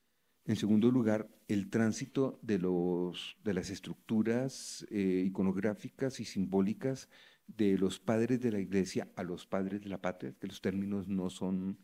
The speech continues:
nada gratuitos. Y en tercer lugar, el culto a las reliquias. ¿Mm? Eh, el culto a las reliquias, que es tan importante en la cultura colonial,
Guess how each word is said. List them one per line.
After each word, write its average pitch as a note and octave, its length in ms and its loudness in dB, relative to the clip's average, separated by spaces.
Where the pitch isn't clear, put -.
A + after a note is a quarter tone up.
nada F2+ 280 -2
gratuitos. F#2 680 -10
Y C#3+ 320 2
en B2 100 6
tercer G#2+ 320 0
lugar, A#2+ 460 -2
el G2+ 340 0
culto A#2 400 4
a G#2+ 40 -4
las F#2+ 180 -4
reliquias. - 640 -6
¿Mm? E2+ 200 -4
Eh, F#2 460 2
el F#2 180 -8
culto A2+ 260 0
a A#2 40 2
las A#2 100 -2
reliquias, G2 480 -4
que G2 120 -4
es - 120 -10
tan A#2 260 -2
importante A2 520 -4
en G#2 60 0
la G2 80 -2
cultura G2 340 -4
colonial, B2 540 -4